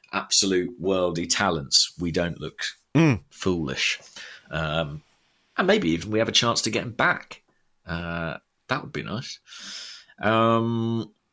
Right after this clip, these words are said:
Speaker 2: Yeah, I mean, that's an interesting aspect of, like, let's say, you know, the Patino deal. And I think there's, there's good reasons for him wanting to go somewhere else to play, because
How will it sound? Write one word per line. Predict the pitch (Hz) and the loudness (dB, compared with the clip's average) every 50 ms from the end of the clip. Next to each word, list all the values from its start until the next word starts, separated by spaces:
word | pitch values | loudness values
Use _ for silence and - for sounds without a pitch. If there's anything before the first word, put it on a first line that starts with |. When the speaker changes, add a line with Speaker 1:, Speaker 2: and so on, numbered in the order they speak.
| _ _ _ - | _ _ _ 2
Speaker 2:
Yeah, | - 262 - | 2 4 4
I | 247 | 4
mean, | 254 254 | 4 4
that's | 254 262 254 - | 4 4 4 2
an | 262 226 | 2 2
interesting | 214 214 - 220 208 - - 190 165 | 2 4 4 4 4 4 4 4 4
aspect | 151 151 - - - 123 113 - | 4 4 4 4 4 4 6 6
of, | 123 113 | 6 6
like, | 120 120 117 107 | 6 6 6 6
let's | 139 160 156 - | 4 4 4 6
say, | - 156 143 131 123 117 113 104 90 - - - - - - - - _ | 6 6 8 8 6 6 4 4 2 -2 -10 -18 -18 -16 -16 -18 -14 _
you | - 131 135 | 2 4 6
know, | 135 127 | 6 6
the | 110 117 | 6 4
Patino | - - - - - 143 147 135 120 110 107 | 4 2 2 2 4 6 8 8 8 8 8
deal. | 95 120 120 113 107 104 104 | 8 8 8 8 8 8 8
And | 104 110 | 6 6
I | 131 139 | 6 6
think | 139 170 156 | 4 4 6
there's, | 135 135 123 104 104 | 6 6 6 4 2
there's | 120 113 110 110 120 117 104 90 | 0 0 2 4 4 4 4 0
good | 101 98 180 214 185 | 2 4 4 4 6
reasons | 156 151 156 156 151 143 123 135 127 120 - | 6 6 6 6 6 4 6 6 4 4 4
for | - 123 | 4 4
him | 113 123 120 117 113 113 107 104 | 4 6 6 6 6 6 6 6
wanting | 104 107 110 113 117 123 123 - - 117 113 104 | 6 8 8 8 8 6 4 2 2 2 2 2
to | - 101 | 0 -2
go | 92 - - 113 110 113 | 2 4 6 8 8 8
somewhere | 113 - - 120 113 104 104 101 101 | 6 6 6 6 6 6 6 6 6
else | 98 95 101 104 - | 6 4 4 4 2
to | - - | 2 0
play, | - - - 117 113 110 101 95 | 0 2 4 4 6 6 4 4
because | 104 104 - 117 107 - | 4 4 4 4 4 2